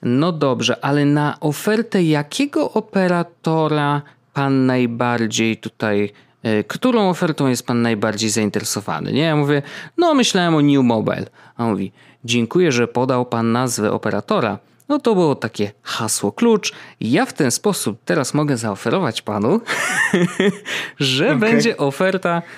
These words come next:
Speaker 1: na czas nieokreślony z miesięcznym okresem wypowiedzenia”. Czyli jakby ostatecznie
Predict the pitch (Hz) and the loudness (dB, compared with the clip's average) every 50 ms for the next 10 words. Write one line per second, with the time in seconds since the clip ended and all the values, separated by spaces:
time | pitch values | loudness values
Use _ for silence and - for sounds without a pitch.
0 | - - - 220 320 - - 196 185 - - 185 180 180 175 170 156 - 113 110 | -12 -4 -2 0 0 0 0 -2 0 0 0 0 2 2 0 -2 0 0 0 0
1 | 107 110 110 117 131 - _ _ - - _ - 123 143 196 208 - 170 156 151 | 2 0 0 -2 -4 -8 _ _ -20 -18 _ -4 0 0 0 2 2 0 0 0
2 | - 165 147 139 - - 120 - 127 117 110 104 - 107 104 101 95 92 92 92 | 0 0 0 0 0 -2 -2 -2 -2 -2 -2 -2 -2 -2 -2 -2 -2 -2 -4 -4
3 | 90 - - _ _ _ - - - _ _ - - 277 269 254 233 214 190 196 | -6 -8 -10 _ _ _ -20 -20 -20 _ _ -4 -2 0 2 0 0 0 0 0
4 | 190 180 180 180 - _ _ _ _ _ _ _ _ _ _ _ _ - 170 170 | 0 0 0 -2 -4 _ _ _ _ _ _ _ _ _ _ _ _ -4 -2 0
5 | - 190 175 - - 120 - - - - - - | 0 -2 0 0 0 0 0 -2 -2 -2 -2 -4